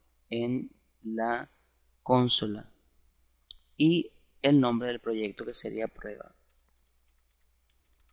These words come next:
Aquí. Estoy en Python básico prueba, le hago un dir. Aquí tengo a Hola Mundo P I. Entonces puedo colocar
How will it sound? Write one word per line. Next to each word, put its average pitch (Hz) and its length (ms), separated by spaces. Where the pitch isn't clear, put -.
Aquí. - 340
Estoy - 180
en 117 60
Python 117 400
básico 117 420
prueba, 139 360
le 139 120
hago 117 120
un 117 160
dir. 160 240
Aquí 113 200
tengo 131 440
a 131 220
Hola 120 240
Mundo 123 360
P 117 180
I. 104 260
Entonces 110 420
puedo 117 280
colocar 127 600